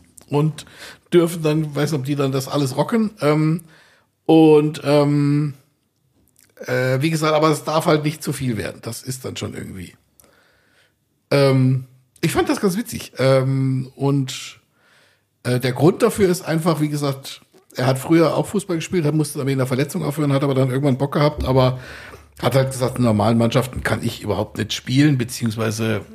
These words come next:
komme ich nicht ansatzweise mit. Und, ähm, er sagt auch, er hat dann quasi statt abnehmen, also während der Corona-Zeit eher noch ein bisschen draufgelegt, wie noch der ein oder andere. Und, ähm,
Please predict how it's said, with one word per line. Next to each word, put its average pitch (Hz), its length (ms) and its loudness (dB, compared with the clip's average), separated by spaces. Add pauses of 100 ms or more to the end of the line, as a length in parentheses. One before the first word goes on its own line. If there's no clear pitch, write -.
(120)
komme 117 200 -2
ich 110 60 -2
nicht 117 180 -2
ansatzweise 117 580 0
mit. 151 200 2 (1500)
Und, 113 460 2
ähm, 104 360 2 (440)
er 107 120 -2
sagt 131 240 0
auch, 135 160 4
er 123 100 4
hat 131 120 2
dann 135 140 2
quasi 123 420 0
statt 117 200 -2
abnehmen, 135 460 2
also 113 220 -2
während 123 200 2
der 120 100 -2
Corona-Zeit 123 760 -2
eher 123 180 2
noch 127 60 4
ein 117 60 0
bisschen 113 180 -6
draufgelegt, 131 640 -2
wie 127 80 -4
noch 123 140 -2
der 131 180 -4
ein 131 160 0
oder 123 100 0
andere. 139 400 -2 (540)
Und, 117 580 4
ähm, 104 640 0